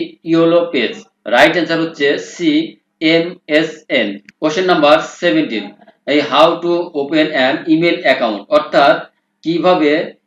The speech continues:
একটি ইমেইল অ্যাকাউন্ট খুলবেন? এ, log in, বি, sign in, সি, sign account, ডি, sign up। রাইট অ্যান্সার হচ্ছে ডি,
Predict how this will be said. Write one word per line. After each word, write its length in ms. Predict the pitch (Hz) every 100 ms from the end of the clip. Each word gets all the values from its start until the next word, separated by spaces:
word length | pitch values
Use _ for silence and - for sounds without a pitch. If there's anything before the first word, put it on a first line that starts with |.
| - 151
একটি 240 | - 165 165
ইমেইল 220 | 160 165 151
অ্যাকাউন্ট 320 | - 156 156 -
খুলবেন? 380 | 147 120 107 92 - _ _ _ 160 165
এ, 20 | 151 147 - - _ - 120
log 200 | 143 160 147 143
in, 80 | 175 - _ _ 110 139
বি, 160 | 160 151 160 - - -
sign 260 | 160 151 156 131
in, 60 | 143 -
সি, 160 | 180 147 160 - _ _ -
sign 220 | 160 156 156
account, 340 | 147 135 139 175 - _ _ 110 113
ডি, 140 | 165 160 165 - -
sign 220 | 160 120 104
up। 80 | 104 - - 117
রাইট 180 | 147 165
অ্যান্সার 240 | 170 170
হচ্ছে 180 | 175 - 143
ডি, 120 | 151